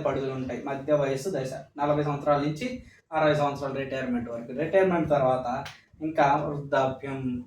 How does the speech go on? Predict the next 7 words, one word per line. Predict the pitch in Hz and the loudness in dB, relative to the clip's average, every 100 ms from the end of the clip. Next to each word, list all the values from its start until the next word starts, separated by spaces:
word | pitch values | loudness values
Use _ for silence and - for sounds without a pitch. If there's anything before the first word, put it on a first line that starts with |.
| - 131 | -12 -12
ఓకేనా, | 139 160 165 143 | -4 0 2 4
ఓల్డ్ | 151 147 135 | 6 8 6
ఏజ్, | 127 113 - - _ _ - - | 4 0 -6 -14 _ _ -18 -6
ఎక్కడ? | - 156 151 147 - 147 | 2 4 4 2 0 4
అరవై | 147 147 | 6 6
సంవత్సరాల | 151 147 156 147 | 4 2 2 2
నుంచి | 151 - | 2 2